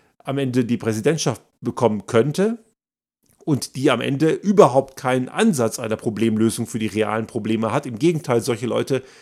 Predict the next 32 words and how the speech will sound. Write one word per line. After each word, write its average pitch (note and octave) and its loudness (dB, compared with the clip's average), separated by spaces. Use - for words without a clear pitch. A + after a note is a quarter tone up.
erzeugen A2+ -4
dann A#2+ 0
jede A2 -2
Menge A#2+ 0
neue D3+ 2
Probleme, G#2+ -4
als B2 -8
ob A#2+ -8
wir A2+ -2
nicht G#2 -6
schon B2+ -4
genug B2 -4
hätten. G2+ -10
Aber C3 0
diese F3+ 0
Rattenfänger C3+ 0
sind C#3+ -4
halt C3 -6
sehr B2+ 0
verlockend C3+ -2
für A2 -6
gewisse G2+ -6
Leute, G#2 -6
weil C3 0
sie D#3+ -2
vermeintlich C3+ -2
einfache A2+ -12
Antworten G2 -8
geben. G2+ -16
Und C#3+ 0
ein B2+ -2
wesentlicher E3+ 0